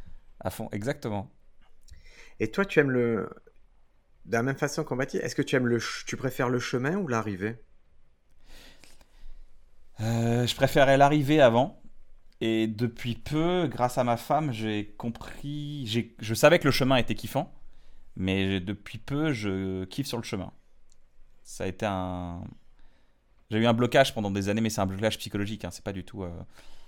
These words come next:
Speaker 1: c'est pour ça que la santé mentale est très importante, surtout pour les gens qui se me retrouvent seuls sur scène, des comiques, ce qu'on appelle des comiques, tu vois. Mais la santé mentale, elle est fondamentale, la compréhension des mécanismes mentaux, de la programmation, euh, de, de ton cerveau,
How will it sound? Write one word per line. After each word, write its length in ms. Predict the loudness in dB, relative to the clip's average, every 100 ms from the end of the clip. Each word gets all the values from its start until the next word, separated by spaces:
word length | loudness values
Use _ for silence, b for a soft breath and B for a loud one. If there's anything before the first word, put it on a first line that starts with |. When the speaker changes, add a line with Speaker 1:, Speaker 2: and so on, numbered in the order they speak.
| b
Speaker 1:
c'est 60 | -14
pour 100 | -4
ça 80 | 0
que 60 |
la 80 | 0
santé 200 | 0 0
mentale 280 | 0 2 2
est 60 | 0
très 240 | -2 -2
importante, 320 | 0 -2 -2
surtout 240 | -4 -6 -6
pour 100 | -2
les 80 | -2
gens 100 | -4
qui 140 | -6
se 220 | -8 -4
me 80 | -4
retrouvent 320 | -4 -6 -6
seuls 200 | -2 -4
sur 160 | -4 -6
scène, 220 | -2 -2
des 100 | -2
comiques, 260 | -2 -2 -2
ce 20 |
qu'on 100 | -4
appelle 220 | -4 -4
des 80 | -4
comiques, 280 | -2 -4 -4
tu 100 | -6
vois. 180 | -6 -8 b b b b -10
Mais 120 | -4
la 80 | -4
santé 240 | -4 -2
mentale, 420 | -2 0 0 0 -4
elle 100 | -4
est 140 | -4
fondamentale, 640 | -8 -10 -6 -2 -2 -2 -2
la 80 |
compréhension 480 | -2 -6 -4 -4 -4
des 100 | -4
mécanismes 460 | -4 -2 -4 -4 -4
mentaux, 600 | -4 -2 -4 -2 -2 -4
de 140 | -4
la 80 | -6
programmation, 840 | -4 -2 0 0 -2 -4 -4 -2 -2
euh, 200 | -4 -6
de, 140 | -8
de 160 | -8 -8
ton 160 | -8
cerveau, 420 | -4 -4 -2 -6